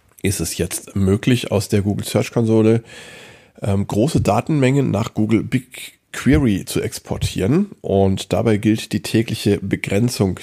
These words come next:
der Datensätze nicht. Und zwar können per Bulk Data Export, ähm, ja, große Datenmengen aus der Google Search Konsole direkt weiter an Google BigQuery zur weiteren Übertragung,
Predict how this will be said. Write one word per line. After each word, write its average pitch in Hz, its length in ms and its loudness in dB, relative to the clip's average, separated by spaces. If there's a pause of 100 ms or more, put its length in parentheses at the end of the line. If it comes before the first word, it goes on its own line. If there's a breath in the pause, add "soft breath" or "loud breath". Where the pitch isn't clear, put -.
der 87 140 -2
Datensätze 95 920 -4
nicht. 98 500 -4 (600 loud breath)
Und - 160 -8
zwar - 180 -2
können 127 300 0
per 107 380 0
Bulk 101 440 0
Data 123 280 0
Export, - 760 -2 (580 loud breath)
ähm, 98 580 2
ja, 92 200 -2
große - 420 -2
Datenmengen 120 580 0
aus 127 220 -4
der 139 120 0
Google 123 200 0
Search - 240 -4
Konsole 117 480 2
direkt 120 640 0
weiter 127 560 0
an 120 180 -2
Google 123 220 2
BigQuery 117 640 0
zur 107 160 -4
weiteren 110 340 0
Übertragung, 123 760 -2